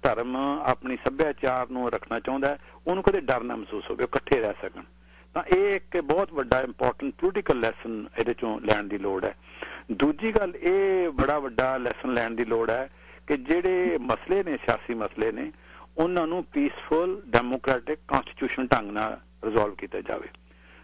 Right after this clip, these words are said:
ਤੇ ਉਹਨਾਂ ਖਿਲਾ-, ਉਹਨਾਂ ਸਰਕਾਰਾਂ ਦੇ ਖਿਲਾਫ ਲੋਕਾਂ ਦੀ ਜਥੇ-, ਉਹਨਾਂ ਨੂੰ ਜਥੇਬੰਦ ਕੀਤਾ ਜਾਵੇ,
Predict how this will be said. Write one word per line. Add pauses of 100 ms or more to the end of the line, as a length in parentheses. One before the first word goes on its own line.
ਤੇ
ਉਹਨਾਂ
ਖਿਲਾ-,
ਉਹਨਾਂ
ਸਰਕਾਰਾਂ
ਦੇ
ਖਿਲਾਫ (100)
ਲੋਕਾਂ
ਦੀ
ਜਥੇ-,
ਉਹਨਾਂ
ਨੂੰ
ਜਥੇਬੰਦ
ਕੀਤਾ
ਜਾਵੇ,